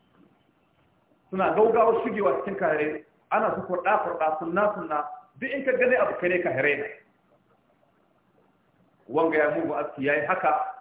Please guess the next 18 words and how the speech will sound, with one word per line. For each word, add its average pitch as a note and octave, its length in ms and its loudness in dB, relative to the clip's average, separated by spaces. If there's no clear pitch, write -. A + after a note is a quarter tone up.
wanga F3 280 2
ya E3+ 80 2
mugu F3 280 -2
aski D#3 260 -6
yayi E3+ 240 0
haka, D#3+ 340 -6
wanga E3 400 2
ya - 80 2
da - 140 -2
an - 160 -4
kunne, F3+ 400 -4
ga C#3 80 0
wanka F3+ 320 2
ne E3 240 -2
sarƙa, D#3+ 420 0
duk F#3+ 160 -2
kahirai D#3+ 300 -2
na - 60 -2